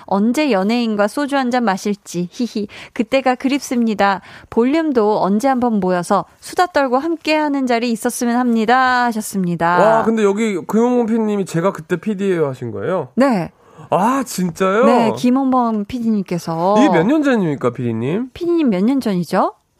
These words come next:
Speaker 2: 어, 지금.
Speaker 1: 아, 스튜디오
Speaker 2: 어,
Speaker 1: 안에
Speaker 2: 어.
Speaker 1: 모셨었어야 되는데,
Speaker 2: 아, 지금
Speaker 1: 그죠?
Speaker 2: 생각이 안 나시나 봐. 너무 요즘.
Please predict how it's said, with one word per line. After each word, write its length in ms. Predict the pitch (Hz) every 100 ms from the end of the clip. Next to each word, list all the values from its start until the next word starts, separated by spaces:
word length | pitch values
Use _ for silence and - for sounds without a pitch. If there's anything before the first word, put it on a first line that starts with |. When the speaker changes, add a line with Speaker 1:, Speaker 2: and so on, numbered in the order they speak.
| _ _
Speaker 2:
어, 180 | - 151 - _ -
지금. 200 | 147 160 -
Speaker 1:
아, 160 | - 180
스튜디오 460 | 185 - 349 320 302
Speaker 2:
어, 40 | 262
Speaker 1:
안에 160 | 220 269
Speaker 2:
어. 20 |
Speaker 1:
모셨었어야 640 | 196 190 233 220 - 190
되는데, 320 | 180 170 160 156
Speaker 2:
아, 120 | 170
지금 140 | 190 208
Speaker 1:
그죠? 20 |
Speaker 2:
생각이 300 | 247 285 -
안 160 | 165 151
나시나 300 | 196 190 156
봐. 120 | 131
너무 380 | 135 147 151 143
요즘. 1040 | 123 117 127 123 127 127 117 98 90 80